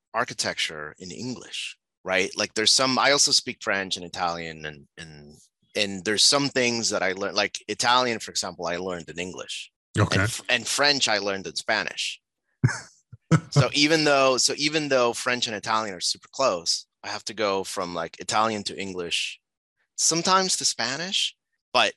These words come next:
Speaker 1: o-, like, over to French in order to, you know, so it's like, some things I know, like, if you ask me to, to describe a building in Spanish, I'd like,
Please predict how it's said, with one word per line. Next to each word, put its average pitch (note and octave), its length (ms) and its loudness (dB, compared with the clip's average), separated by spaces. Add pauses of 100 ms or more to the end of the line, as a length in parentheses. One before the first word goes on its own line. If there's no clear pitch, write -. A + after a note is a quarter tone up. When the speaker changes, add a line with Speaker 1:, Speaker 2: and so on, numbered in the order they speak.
(420)
Speaker 1:
o-, C3 180 0
like, B2 220 0
over B2+ 180 0
to F#2+ 80 -4
French - 640 0
in G#2 100 -10
order G#2 300 -4
to, F2+ 180 -2
you A#2+ 120 0
know, G2 100 2
so B2 240 2
it's - 180 0
like, G#2 400 2 (360)
some D#3+ 240 0
things D#3+ 280 4
I C3+ 140 6
know, C3 400 2
like, A#2 160 -2
if A#2 140 -8
you C3 180 -8
ask A#2+ 340 0
me A#2 160 -4
to, G#2 140 -2 (140)
to G#2 120 -12 (100)
describe A2 360 0
a G#2+ 80 -6
building G2 320 -4
in E2+ 80 -8
Spanish, F2 480 -4
I'd E2+ 140 -6 (120)
like, C#2+ 140 -14